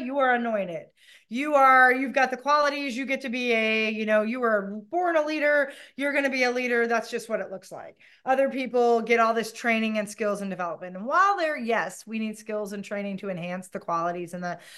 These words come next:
the opportunities for how we get to demonstrate leadership.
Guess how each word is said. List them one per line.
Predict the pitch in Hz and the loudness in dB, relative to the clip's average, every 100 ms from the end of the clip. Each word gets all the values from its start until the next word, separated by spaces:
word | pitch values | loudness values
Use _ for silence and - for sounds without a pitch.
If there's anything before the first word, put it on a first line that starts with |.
| - | -8
the | 226 - | -2 4
opportunities | 214 220 214 220 208 208 | 4 4 0 -2 -4 -4
for | 180 | -8
how | - 190 185 196 | -4 0 2 2
we | 208 | -2
get | 185 180 - | -4 -4 -4
to | - 226 226 226 | -6 -6 -4 0
demonstrate | 202 196 214 208 190 185 | 0 0 -4 -4 -6 -6
leadership. | 180 202 233 - 311 320 | -6 -6 -6 -2 0 0